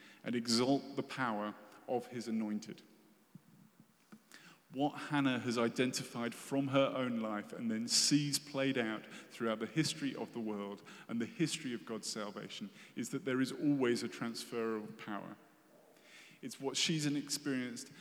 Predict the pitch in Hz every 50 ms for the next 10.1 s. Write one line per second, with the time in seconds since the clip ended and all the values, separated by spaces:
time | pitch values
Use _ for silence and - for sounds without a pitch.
0 | - - - 127 120 120 117 - 131 127 127 139 120 139 127 127 123 117 117 120
1 | 123 127 - - - 127 - - 139 131 131 127 123 120 127 123 120 117 113 -
2 | - 113 107 - - - - - 110 104 101 98 101 - - - - - - -
3 | - - - 123 - - 139 139 147 160 165 - 175 160 - 156 147 139 131 123
4 | - - 123 110 - 117 107 107 104 101 104 101 101 104 104 - - 104 101 -
5 | - - - - - - 131 - - - - 131 123 123 123 120 117 107 104 104
6 | 104 101 - - - - - - - 175 160 151 - - - - - 127 110 101
7 | 104 98 - - - - - - - - - - 123 117 110 - - 127 127 127
8 | 123 113 131 117 123 120 110 107 101 110 110 - - 104 - - - - - 127
9 | 113 - - - - - - - - - 110 104 - - - 113 107 - - -
10 | - -